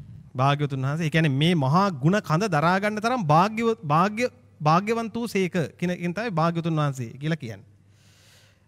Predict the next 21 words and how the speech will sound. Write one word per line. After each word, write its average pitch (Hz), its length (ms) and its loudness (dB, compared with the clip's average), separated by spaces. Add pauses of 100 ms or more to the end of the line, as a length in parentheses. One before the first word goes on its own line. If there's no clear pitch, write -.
(520)
දැන් 160 200 4
හැමතිස්සෙම 170 380 0
අපිට 180 200 -4
"ඒතම් 170 400 2
භගවතා 160 560 0
බාරාණසියං 175 840 0
ඉසිපතනේ 165 500 -2
මිගදාය" 160 500 -2
කියලා. 156 280 -8 (760)
ඒ 151 60 0
භගවතෝ 160 480 0
කියලා 185 160 0
කියන්නේ 226 240 -2
ඒකෙන්, 110 280 -2
භාග්‍යවතුන් 135 460 0
වහන්සේ. 101 320 -14 (800)
ඉතින් 226 160 0
අපේ 214 200 2
භාග්‍යවතුන් 190 460 2
වහන්සේ 208 280 -2
සමහර 180 360 0